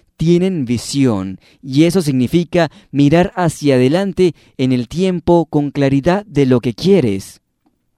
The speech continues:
Para entender qué es la visión, usted simplemente debe preguntarse lo siguiente: si su negocio en un futuro fuera perfecto,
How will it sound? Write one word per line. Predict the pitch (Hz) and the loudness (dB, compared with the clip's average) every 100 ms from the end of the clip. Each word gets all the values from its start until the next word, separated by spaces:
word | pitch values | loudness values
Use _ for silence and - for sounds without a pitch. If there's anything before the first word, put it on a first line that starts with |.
| _ - | _ -6
Para | 127 | -2
entender | 127 123 139 143 185 208 | 0 0 -2 0 -2 -2
qué | - 160 | -2 -2
es | 165 156 | -2 -4
la | 160 147 | -2 0
visión, | 117 110 - 170 165 156 - _ _ | 0 -4 0 2 2 -4 -12 _ _
usted | 147 135 - 180 - | -2 -2 -2 -4 -4
simplemente | - 185 165 151 165 185 - 175 151 _ _ _ _ | -6 -2 0 0 0 -4 0 0 -2 _ _ _ _
debe | 147 139 160 | -4 -2 0
preguntarse | 156 131 117 113 156 170 | 0 0 -2 -4 -4 -2
lo | 165 135 | 0 0
siguiente: | 139 123 196 190 110 98 90 _ _ _ _ _ | -2 -2 -2 -4 -4 -6 -8 _ _ _ _ _
si | - | -4
su | 143 156 | -2 0
negocio | 160 175 220 - 202 | 0 0 -4 0 0
en | 175 | 0
un | 175 | -2
futuro | 165 170 170 180 156 | -6 -6 -2 0 0
fuera | - 156 147 | 0 -4 -4
perfecto, | 123 113 - 139 - - 147 | -4 -6 -4 -6 -4 0 2